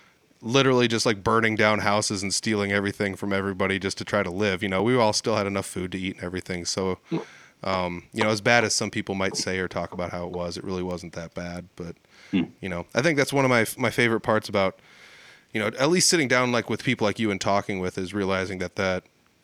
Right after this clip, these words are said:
Speaker 1: not everybody, even if it seems like it on the internet, not everybody's losing their mind. Everybody's, everybody's good people. We're all good people. And if you just sit down and talk with everybody one-on-one, we realize that,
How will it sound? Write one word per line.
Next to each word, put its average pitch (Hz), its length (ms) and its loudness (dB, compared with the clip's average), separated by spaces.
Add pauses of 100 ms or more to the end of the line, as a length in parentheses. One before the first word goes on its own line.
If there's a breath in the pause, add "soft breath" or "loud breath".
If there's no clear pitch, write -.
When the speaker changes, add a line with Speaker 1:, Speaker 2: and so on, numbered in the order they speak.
Speaker 1:
not 143 200 8
everybody, 123 420 2
even 170 260 2
if 160 80 2
it 156 120 -2
seems 143 260 0
like 127 140 2
it 127 80 2
on 123 100 2
the 120 80 0
internet, 110 380 2
not 120 180 2
everybody's 113 400 2
losing 104 280 -2
their 101 100 -2
mind. 95 320 -2
Everybody's, 117 480 -2
everybody's 127 400 -2
good 143 260 0
people. 123 420 2
We're 107 140 2
all 113 140 2
good 120 180 -2
people. 110 300 -2
And 104 100 -2
if 98 80 -8
you 98 80 -14
just 101 160 -4
sit 120 120 -2
down 107 120 0
and 104 100 -4
talk 98 260 -2
with 107 100 -8
everybody 95 260 -2
one-on-one, 95 480 -2
we 90 100 -4
realize 90 440 -6
that, 90 260 -6